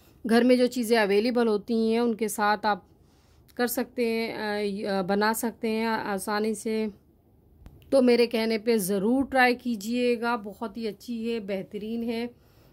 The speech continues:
आप वैसे भी बनाइए। और, अ, बहुत से लोग वेट लूज़ करने के लिए इस्तेमाल करते हैं।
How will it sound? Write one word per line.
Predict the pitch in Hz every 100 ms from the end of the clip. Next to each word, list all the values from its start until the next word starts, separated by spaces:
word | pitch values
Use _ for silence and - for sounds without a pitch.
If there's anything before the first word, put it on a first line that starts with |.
| -
आप | 247 247
वैसे | 226 214 247
भी | 240
बनाइए। | 226 220 220 220 214 233 233 240 - _ _ -
और, | 220 233 240 247 233
अ, | 226
बहुत | 202 196 - 262
से | 262 254
लोग | 226 226 226 196
वेट | 185 240 240 214
लूज़ | 247 -
करने | 247 226 226
के | 233
लिए | 220 226 226 240 247 247 _ _ _ -
इस्तेमाल | 233 254 226 220
करते | 214 233 196 233
हैं। | 220 226 226 226